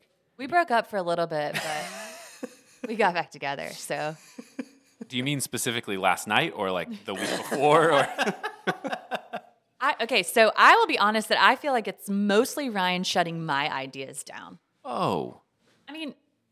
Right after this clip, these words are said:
Speaker 1: I
Speaker 3: Well.
Speaker 1: I feel like that's just true.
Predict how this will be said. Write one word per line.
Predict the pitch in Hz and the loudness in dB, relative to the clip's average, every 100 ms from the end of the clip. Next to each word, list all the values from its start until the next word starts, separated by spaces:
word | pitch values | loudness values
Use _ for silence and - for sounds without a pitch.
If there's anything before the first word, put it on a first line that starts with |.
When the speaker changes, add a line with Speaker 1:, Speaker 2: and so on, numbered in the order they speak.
| _ _ 254 | _ _ -12
Speaker 1:
I | 262 _ 170 | -12 _ -2
Speaker 3:
Well. | 165 156 147 139 _ _ _ _ _ _ | 2 4 2 -6 _ _ _ _ _ _
Speaker 1:
I | 247 | 2
feel | 320 | 2
like | 269 | 4
that's | 262 - | 0 0
just | 240 - | -4 -4
true. | - 208 117 | -2 -2 -2